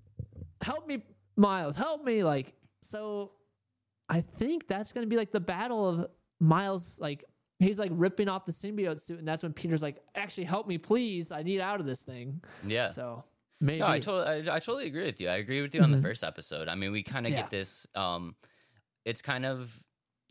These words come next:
Speaker 2: it's kind of the cliche thing of, like, when you put two heroes in a movie t-, or in anything together, it's always kind of like this, you know,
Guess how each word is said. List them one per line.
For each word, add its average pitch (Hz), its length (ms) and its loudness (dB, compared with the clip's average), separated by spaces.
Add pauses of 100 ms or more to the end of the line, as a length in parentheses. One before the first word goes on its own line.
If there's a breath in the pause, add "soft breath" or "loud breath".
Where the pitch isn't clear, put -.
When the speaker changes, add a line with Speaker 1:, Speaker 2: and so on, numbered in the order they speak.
Speaker 2:
it's 127 240 -4
kind 135 240 -4
of 143 80 -2
the 139 100 -2
cliche 135 560 -4
thing 147 440 -2
of, 104 380 -2
like, 104 220 -2
when 104 120 -4
you 104 140 -4
put 117 340 -2 (140)
two 107 640 -4 (400 soft breath)
heroes 107 840 -2
in 98 140 -4
a - 20 -2
movie 104 320 -4
t-, - 240 -10
or 95 200 0
in 95 220 -4
anything 104 440 -4
together, 92 480 -2
it's 87 160 -6
always 92 320 -2
kind 95 200 -6
of 85 160 -6
like 87 280 -4
this, - 420 -6
you 90 120 -6
know, 90 240 -4